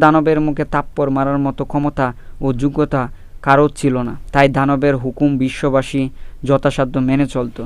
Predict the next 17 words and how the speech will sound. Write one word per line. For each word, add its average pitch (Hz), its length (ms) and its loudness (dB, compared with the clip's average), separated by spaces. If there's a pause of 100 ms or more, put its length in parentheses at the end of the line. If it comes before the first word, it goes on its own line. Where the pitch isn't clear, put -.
ইউনিপোলার 170 640 4
কেন্দ্রিক 165 340 2 (120)
বিশ্ব 139 180 -2 (140)
ব্যবস্থার 147 440 0 (120)
মাথায় 131 280 0 (140)
এত 135 120 -2 (160)
জলদি 131 340 0 (300)
কোনো 139 180 0 (140)
আঘাত 131 200 4 (120)
লাগবে 127 240 0 (100)
তা 127 100 2 (100)
কেউ 131 160 -2 (280)
কখনো 135 300 0 (100)
ভাবতে 127 280 -4
পারেনি। 120 340 -6 (320)
ঘটল 156 240 4 (220)
এক 139 80 2